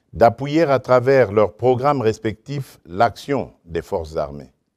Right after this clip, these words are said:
Aux populations locales de coopérer étroitement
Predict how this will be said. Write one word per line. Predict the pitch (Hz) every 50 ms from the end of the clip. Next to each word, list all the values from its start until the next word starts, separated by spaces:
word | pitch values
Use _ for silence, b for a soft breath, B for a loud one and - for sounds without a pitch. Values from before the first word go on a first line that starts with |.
| _ _ _ _ _ _ _ _ _ _ _ _ _ _ _ _ _ _ _ _ _ _ _ _
Aux | 87 90
populations | - 113 101 117 123 127 127 117 - 143 147 139
locales | 127 120 113 - - 143 143 147 147 143 123 98 76 - _ _ _ _ _ _ _ _ _ _ _ 104
de | 98 107
coopérer | 107 - 135 147 147 143 127 - 143 139 120 127 131 104 78 - _ _ _
étroitement | 135 147 135 - 147 139 127 - - 120 120 123 131 147 - -